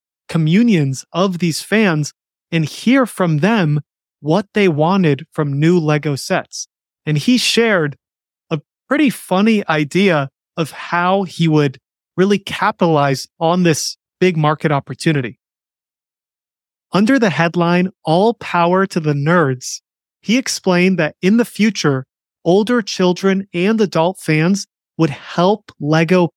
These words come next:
pick out bestsellers, going by the logic that if Lego nerds love something, other Lego customers would probably like it too. So what he's describing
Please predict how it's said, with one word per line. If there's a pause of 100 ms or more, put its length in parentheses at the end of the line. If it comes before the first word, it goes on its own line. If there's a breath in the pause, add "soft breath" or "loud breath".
pick
out (300)
bestsellers, (500)
going
by
the
logic (300)
that
if
Lego
nerds
love
something, (420)
other
Lego
customers (280)
would
probably
like
it (140)
too. (1500)
So
what
he's
describing